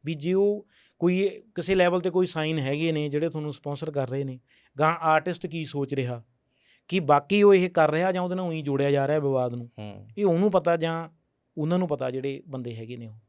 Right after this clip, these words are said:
Speaker 1: ਜਿਨ੍ਹਾਂ ਨੂੰ
Speaker 2: ਵਿਚਲੇ ਤਾਂ ਊਈਂ ਸਵਾਦ ਲੈਂਦੇ ਨੇ।
Speaker 1: ਹਾਂ, ਤੇ ਪਰ ਮੇਰੀ ਸੋਚ ਇਹ ਕਹਿੰਦੀ ਆ ਵੀ ਮੈਂ ਇਹਨੂੰ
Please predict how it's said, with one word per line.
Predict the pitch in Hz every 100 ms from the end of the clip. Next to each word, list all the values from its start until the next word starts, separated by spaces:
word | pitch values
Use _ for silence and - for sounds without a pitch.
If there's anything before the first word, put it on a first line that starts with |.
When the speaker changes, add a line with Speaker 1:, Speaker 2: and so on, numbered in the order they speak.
| _ _ _ _ _ _ _ -
Speaker 1:
ਜਿਨ੍ਹਾਂ | 135 139
ਨੂੰ |
Speaker 2:
ਵਿਚਲੇ | 139 127 131
ਤਾਂ | 135
ਊਈਂ | 127
ਸਵਾਦ | 123 113 107
ਲੈਂਦੇ | 98 95
ਨੇ। | 95
Speaker 1:
ਹਾਂ, | 120 117 123 _ _ _ _
ਤੇ | 147
ਪਰ | 143 170 190 196 185 - _ -
ਮੇਰੀ | 151 196
ਸੋਚ | 220 202 180
ਇਹ | 185
ਕਹਿੰਦੀ | 156 135 165
ਆ |
ਵੀ | 165 170
ਮੈਂ | 151
ਇਹਨੂੰ | 151 165 165